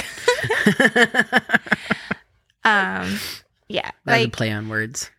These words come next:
Speaker 2: I,
Speaker 1: You
Speaker 2: like,
Speaker 1: didn't
Speaker 2: I go
Speaker 1: get
Speaker 2: to the C S Lewis adage, and I think he's in Mere Christianity. Jesus was either completely crazy and deceived, a liar and a shyster, or he was who he said he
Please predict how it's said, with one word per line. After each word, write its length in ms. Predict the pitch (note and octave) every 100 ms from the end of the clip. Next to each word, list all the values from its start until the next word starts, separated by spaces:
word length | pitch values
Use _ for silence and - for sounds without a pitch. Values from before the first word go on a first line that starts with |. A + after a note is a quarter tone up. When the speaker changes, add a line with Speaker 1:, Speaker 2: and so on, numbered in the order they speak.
| _
Speaker 2:
I, 80 | A3
Speaker 1:
You 60 | F3+
Speaker 2:
like, 160 | F3+
Speaker 1:
didn't 120 | -
Speaker 2:
I 40 | D4+
go 80 | D#4
Speaker 1:
get 60 |
Speaker 2:
to 60 | D#4
the 120 | C#4
C 220 | C#4 C#4
S 180 | B3 B3
Lewis 220 | A3 G3+
adage, 420 | - F#3+ F#3+ F#3+ G3
and 240 | F#3 F#3
I 60 | -
think 140 | A3+
he's 100 | G#3+ F#3
in 120 | F3
Mere 120 | E3+
Christianity. 760 | E3+ E3+ E3 E3 E3 E3 E3+ _ _ - - - _
Jesus 560 | - C4 C#4 E4+ E4 -
was 160 | C#4+ A3+
either 680 | A#3+ B3+ A#3+ A3+ A3+ A3+ - - _ _ _ -
completely 380 | A3 G#3 - C4+
crazy 460 | G3+ F3+ F#3 A#3
and 80 | A3+
deceived, 540 | A3+ - - G3 - - _ _ _ _ _ _
a 80 | -
liar 580 | F#3 F#3 F#3+ G3 F3+ C#4+ - - -
and 100 | F3
a 60 |
shyster, 640 | F3 A3 G#3+ - C#3 C#3 G#3 _ _ _ -
or 180 | C4+
he 120 | D4+ D4+
was 280 | C4+ B3
who 80 | A#3
he 80 | G3
said 200 | F#3
he 60 | -